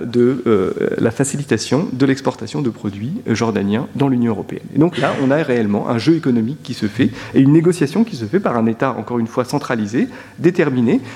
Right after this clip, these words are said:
mais qui va donc se servir de la question des réfugiés pour construire une réponse économique, euh, vis-à-vis de sa propre, euh, population. Et donc, du coup, on a une logique,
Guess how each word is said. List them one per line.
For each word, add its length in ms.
mais 120
qui 100
va 100
donc 160
se 80
servir 520
de 60
la 100
question 240
des 100
réfugiés 380
pour 280
construire 600
une 120
réponse 420
économique, 640
euh, 180
vis-à-vis 560
de 100
sa 140
propre, 380
euh, 300
population. 540
Et 60
donc, 140
du 80
coup, 120
on 80
a 60
une 160
logique, 440